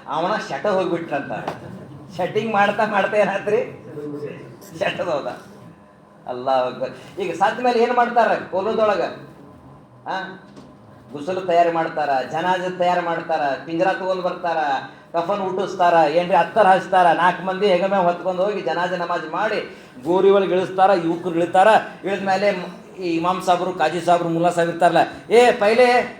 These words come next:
ಓ ಗಿರೋ ಖೋಲ್ದೆ, ಆ ಕಟ್ಟಿರುವಂತ ಚರಿ ಉಚ್ಚಿ ಬಿಡಂತಾರ." ಚರಿ ಉಚ್ತಾನ. ಮತ್ತೆ ಹೇಳ್ತಾನ ಮುಲ್ಲಾ ಸಾಬ್ ಮ್ಯಾಗ್ ನಿಂತ, "ಆ ಮಕ ಏನೈತಿ ಕಿಬ್ಲಾ ಕಡೆ ಮಾಡಂತಾರ." ಹಜರತ್ರ ಮಕಾನು ಕಿಬ್ಲಾ ಕಡೆ ಮಾಡಿದೀವಿ, ಮತ್ತ ಎಲ್ಲ ಬರಬ್ಬರ್ ಸೆಟ್ಟಿಂಗ್ ಮಾಡಿರಂತಾನಂತ.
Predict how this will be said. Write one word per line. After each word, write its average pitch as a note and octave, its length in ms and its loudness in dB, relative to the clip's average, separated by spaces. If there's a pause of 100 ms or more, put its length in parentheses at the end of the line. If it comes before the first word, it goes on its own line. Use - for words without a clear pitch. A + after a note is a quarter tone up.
(120)
ಓ E3+ 260 -2
ಗಿರೋ A#3 280 6
ಖೋಲ್ದೆ, A3 840 -2
ಆ D3 100 -6
ಕಟ್ಟಿರುವಂತ F#3+ 640 -2
ಚರಿ G3+ 400 -2
ಉಚ್ಚಿ A3 220 0
ಬಿಡಂತಾರ." G#3 400 2 (600)
ಚರಿ D#3+ 160 -2
ಉಚ್ತಾನ. D3+ 440 -8 (300)
ಮತ್ತೆ A3+ 200 2
ಹೇಳ್ತಾನ B3+ 280 6
ಮುಲ್ಲಾ B3 280 6
ಸಾಬ್ B3+ 220 6
ಮ್ಯಾಗ್ A#3+ 280 2
ನಿಂತ, B3+ 200 2 (460)
"ಆ G3 80 6
ಮಕ F#3 260 0 (120)
ಏನೈತಿ C4 320 4
ಕಿಬ್ಲಾ C4 300 4
ಕಡೆ C4 200 6
ಮಾಡಂತಾರ." A#3+ 500 6 (320)
ಹಜರತ್ರ C4+ 420 4 (100)
ಮಕಾನು A#3+ 600 0
ಕಿಬ್ಲಾ B3 240 4
ಕಡೆ A3 220 2
ಮಾಡಿದೀವಿ, F3+ 540 -2
ಮತ್ತ B3+ 240 4 (440)
ಎಲ್ಲ G3+ 300 0
ಬರಬ್ಬರ್ G3+ 460 0
ಸೆಟ್ಟಿಂಗ್ G3 340 -4
ಮಾಡಿರಂತಾನಂತ. D#3+ 800 0